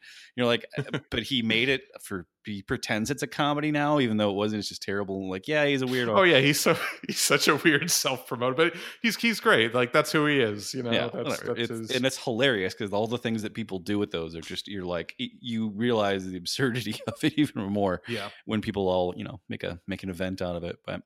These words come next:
Speaker 2: <laughs>
Speaker 1: um, so,
Speaker 2: So,
Speaker 1: yeah.
Speaker 2: but so with the, uh, you know, you mentioned the Jon Snow thing, and, uh, I knew about that. That was one of the things that was kind of an unavoidable spoiler, but so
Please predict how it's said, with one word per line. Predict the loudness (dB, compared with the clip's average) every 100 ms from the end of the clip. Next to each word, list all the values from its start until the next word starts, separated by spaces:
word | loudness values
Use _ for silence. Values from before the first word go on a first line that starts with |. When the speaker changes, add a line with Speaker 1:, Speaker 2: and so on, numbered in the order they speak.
| _
Speaker 2:
<laughs> | -12 -8 -8 -8 -16 _ -4
Speaker 1:
um, | 0 2 2 0 -2 -4
so, | -2 2
Speaker 2:
So, |
Speaker 1:
yeah. | 4 2 0
Speaker 2:
but | -2 -4 -4
so | -4 -4 -4
with | -2 -2
the, | -2 -2
uh, |
you | -2 0
know, | 0
you | 0
mentioned | -2 -4 -6
the | -4
Jon | -2 -2
Snow | -4 -4 -4
thing, | -4 -6
and, | -8 -8 -10 -8
uh, | -6 -4 -6 -8 -8 2
I | 4 4 2 -2
knew | -4 -2 -2 -2 -4 -4 -8 -12 _
about | -6 -2 0 0
that. | -2 2
That | 2
was | 2
one | 2 0
of |
the | 0
things | -2
that | -2
was | -2
kind | -2
of | -2
an | -2
unavoidable | -4 -4 -2 -4 -6
spoiler, | -12 -4 0 2 2
but | 0 -2 0
so | 4 4 4